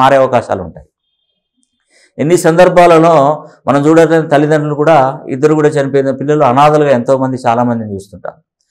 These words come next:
కాబట్టి అలాంటి ఆలోచన వద్దు, మనకు అలాంటి పనులు అంటే మనకు జరగాలని కూడా మనం కోరుకోవద్దండి. అలాంటి సమస్యల నుండి బయటపడిపించేదే ఈ సుబ్రహ్మణ్య షష్ఠి. నేను అందుకే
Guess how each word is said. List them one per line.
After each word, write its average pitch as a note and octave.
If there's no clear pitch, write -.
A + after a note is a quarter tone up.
కాబట్టి G3+
అలాంటి F3+
ఆలోచన F#3
వద్దు, E3+
మనకు C#3
అలాంటి C3+
పనులు D#3+
అంటే B2+
మనకు B2
జరగాలని E3
కూడా D3+
మనం A#2+
కోరుకోవద్దండి. G#2
అలాంటి G3+
సమస్యల G#3
నుండి F#3
బయటపడిపించేదే D#3
ఈ -
సుబ్రహ్మణ్య C3+
షష్ఠి. -
నేను B2
అందుకే E3